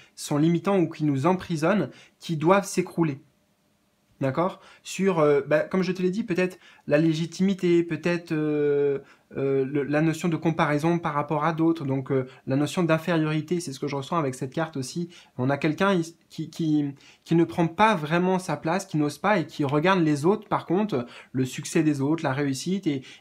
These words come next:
et qui est peut-être dans une forme de, d'envie par rapport à ça, mais en mode spectateur. Et là, on te, on te, t'invite vraiment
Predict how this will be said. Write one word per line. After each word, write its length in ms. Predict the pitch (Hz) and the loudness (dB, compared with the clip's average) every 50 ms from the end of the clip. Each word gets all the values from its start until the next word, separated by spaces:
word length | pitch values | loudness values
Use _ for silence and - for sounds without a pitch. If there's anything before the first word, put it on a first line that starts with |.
| _ | _
et 60 | - 113 | -16 -14
qui 240 | - - 151 147 | -6 -2 0 0
est 80 | 147 135 | 0 0
peut-être 280 | 131 156 151 185 175 156 | 0 -2 -2 0 0 0
dans 140 | 147 147 | 0 -2
une 120 | 139 147 135 | -2 -2 -4
forme 260 | - 165 156 151 147 | -2 0 0 0 2
de, 320 | 135 135 131 131 127 127 127 | 2 2 2 2 2 0 0
d'envie 500 | 127 147 151 160 160 156 151 196 269 - - _ _ _ _ _ - | 2 2 4 4 2 2 0 -2 -4 -6 -8 _ _ _ _ _ -2
par 120 | 165 151 | 0 0
rapport 280 | 151 156 156 - 156 151 | 0 0 0 0 0 0
à 80 | 156 156 | 0 -2
ça, 300 | - 214 240 277 - - _ - _ _ _ | -2 -2 -2 -4 -4 -10 _ -20 _ _ _
mais 320 | 139 151 170 185 214 - - | 0 2 4 4 2 2 2
en 100 | 170 165 | 2 4
mode 340 | 170 175 190 175 160 147 | 4 4 4 2 2 0
spectateur. 800 | 143 - - - 190 180 - 170 160 160 - 165 147 131 - - _ _ | -2 -2 -4 -2 -2 0 0 0 0 0 -2 -2 -2 -4 -6 -10 _ _
Et 80 | - 151 | 0 2
là, 80 | 180 196 | 4 4
on 120 | 196 180 | 2 2
te, 200 | 180 170 160 143 - | 0 -2 -4 -2 -2
on 120 | 147 151 151 | -2 -4 -4
te, 280 | - 165 147 143 143 | -2 -2 -2 -2 -2
t'invite 480 | 135 - 180 185 175 160 190 220 180 151 | -2 0 2 2 2 2 0 -4 -4 -6
vraiment 520 | 143 143 151 165 165 160 170 214 240 240 | -4 -2 0 0 2 2 0 0 -2 -6